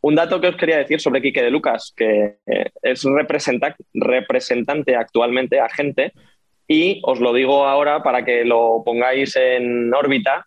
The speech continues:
del nuevo talento que tiene el Manchester United, Alejandro Garnacho, que ya se ha comentado en los últimos meses porque ha debutado con el primer equipo, porque su ídolo es Cristiano y juega con Messi, porque le ha llamado la absoluta de Argentina.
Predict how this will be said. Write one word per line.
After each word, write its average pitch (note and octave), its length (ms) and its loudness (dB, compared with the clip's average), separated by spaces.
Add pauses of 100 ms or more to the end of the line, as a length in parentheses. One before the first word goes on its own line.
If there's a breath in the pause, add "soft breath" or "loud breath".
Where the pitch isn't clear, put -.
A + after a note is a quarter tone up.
(120)
del A#2+ 340 0
nuevo E3 380 2
talento E3 340 0
que D3 100 2
tiene D3 180 0
el C#3 60 0
Manchester C3+ 440 -2
United, C3 420 -2
Alejandro C#3 480 0
Garnacho, C3 680 -2 (360)
que G#2+ 360 2
ya A#2+ 120 2
se - 100 -6
ha C3 40 -4
comentado A#2+ 760 2
en A#2 180 0
los A#2 140 0
últimos B2 300 0
meses C3+ 260 -2
porque - 220 -2
ha B2 60 2
debutado B2+ 360 0
con A#2+ 140 0
el G#2+ 40 -4
primer A2+ 220 0
equipo, C#3 520 0 (380 loud breath)
porque B2+ 300 0
su C#3 160 0
ídolo D#3+ 240 2
es D3 100 -4
Cristiano C#3 800 -2
y C#3+ 80 -2
juega C3 380 0
con B2 200 -2
Messi, D3 500 -2
porque A#2+ 260 -2
le A#2+ 80 2
ha C3 40 0
llamado C3 220 0
la B2+ 100 2
absoluta B2+ 440 0
de A2+ 60 2
Argentina. C#3+ 640 -2